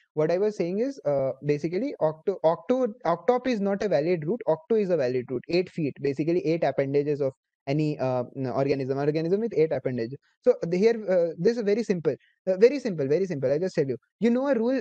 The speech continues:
simple rule in modern English. You don't need to go in Latin. How do you pluralize bus or how do you pluralize box? Words that end in an S sound. With box, you can visualize as box. But ठीक है, मतलब anything that ends with a S sound, how do you make a plural? Like, say, I, I, if I,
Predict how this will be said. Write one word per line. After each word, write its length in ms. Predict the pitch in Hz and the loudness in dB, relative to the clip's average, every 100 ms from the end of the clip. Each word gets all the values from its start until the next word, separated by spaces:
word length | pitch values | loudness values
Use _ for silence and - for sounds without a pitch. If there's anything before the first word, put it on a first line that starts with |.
| - | -4
simple 400 | - 226 220 285 | -2 0 2 2
rule 200 | 269 269 | 2 0
in 140 | 277 | 0
modern 340 | 196 175 220 214 | 2 2 2 0
English. 360 | 151 123 131 | -2 -4 -2
You 80 | 185 | 2
don't 180 | 190 220 | 2 0
need 140 | 233 | 0
to 80 | 233 | 0
go 100 | 202 | 0
in 100 | 208 | 2
Latin. 360 | 170 135 151 - _ _ | 2 2 -2 -4 _ _
How 160 | - 226 | 2 2
do 100 | 269 | 2
you 140 | 285 | 0
pluralize 640 | 240 226 220 220 233 202 | 2 2 2 2 0 0
bus 360 | 151 156 127 - _ | 2 2 2 -8 _
or 80 | 175 | -2
how 160 | 180 214 | 2 2
do 100 | 247 | 2
you 80 | 240 | 0
pluralize 580 | 233 226 233 233 185 | 0 2 2 2 0
box? 420 | 143 147 127 - - - | 0 0 0 -8 -20 0
Words 300 | 156 214 202 | 4 4 2
that 180 | 240 214 | -2 0
end 200 | 185 220 | 0 2
in 100 | 240 | 0
an 120 | 247 - | 0 0
S 220 | 175 - | 0 0
sound. 280 | 160 127 139 | -4 -4 -4
With 120 | 180 160 | -4 0
box, 340 | 156 196 - | 2 2 2
you 80 | 214 | 0
can 160 | 214 | 0
visualize 440 | 196 175 180 180 185 | 0 0 2 2 2
as 100 | 175 | -2
box. 500 | 131 131 131 - - _ _ | 0 0 0 -10 -20 _ _
But 200 | 143 139 - _ 214 | -2 -2 -6 _ -2
ठीक 140 | - | 0
है, 80 | 127 - - | -2 -8 -2
मतलब 300 | 175 180 175 - | 0 2 2 2
anything 400 | 196 240 247 233 | 2 2 0 2
that 180 | 226 | 0
ends 200 | 208 208 | 0 0
with 120 | 220 220 | 0 0
a 120 | 220 | 2
S 220 | 180 190 - | 2 2 -2
sound, 280 | 143 127 | -2 -2
how 160 | 123 190 | 0 0
do 100 | 226 | 2
you 80 | 247 | 2
make 180 | 214 208 | 0 0
a 80 | |
plural? 340 | 208 165 151 123 | 0 0 0 0
Like, 200 | 135 156 - _ _ | 0 -2 -4 _ _
say, 160 | 226 | 2
I, 240 | 190 190 214 | 2 2 0
I, 100 | 180 | 2
if 200 | 202 202 | 2 2
I, 120 | 233 | 2